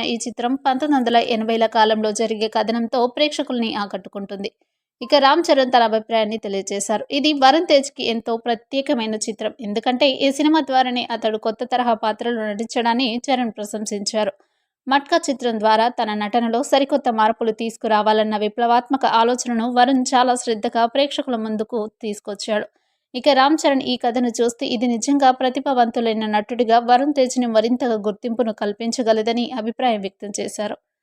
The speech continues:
ఈ సినిమా యొక్క నేపథ్యం ప్రేక్షకుల్ని పంతొమ్మిది వందల ఎనభై కాలంలోకి తీసుకెళ్లడం వల్ల రామ్ చరణ్ దానికి సంబంధించిన మేకింగ్ మరియు దర్శకుడు కిరణ్ కొర్రపాటి పనితీరును కూడా పొగడ్తలతో మెచ్చుకున్నారు. ఈ కథనం అందులోని భావోద్వేగాలను చాలా సహజంగా చూపించిందని,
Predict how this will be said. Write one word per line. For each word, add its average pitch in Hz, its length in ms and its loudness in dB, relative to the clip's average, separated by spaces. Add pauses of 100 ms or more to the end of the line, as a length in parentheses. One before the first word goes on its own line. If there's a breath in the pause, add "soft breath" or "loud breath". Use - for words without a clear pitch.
(380)
ఈ 285 120 -2
సినిమా 269 320 0
యొక్క 233 240 2
నేపథ్యం 220 540 0
ప్రేక్షకుల్ని 269 640 -2
పంతొమ్మిది 233 420 -2
వందల 226 200 2 (100)
ఎనభై 214 260 0
కాలంలోకి 226 600 0
తీసుకెళ్లడం 226 600 0
వల్ల 226 260 2
రామ్ 247 300 2
చరణ్ 247 300 0
దానికి 214 280 0
సంబంధించిన 226 640 -4
మేకింగ్ 214 500 -4
మరియు 214 240 0
దర్శకుడు 233 480 -2
కిరణ్ 226 360 -4
కొర్రపాటి 214 580 0
పనితీరును 233 580 -4
కూడా 220 260 0
పొగడ్తలతో 247 680 -2
మెచ్చుకున్నారు. 202 680 -6 (560)
ఈ 277 100 -2
కథనం 277 480 4
అందులోని 233 440 2
భావోద్వేగాలను 220 920 2
చాలా 262 340 4
సహజంగా 240 520 0
చూపించిందని, 233 840 -2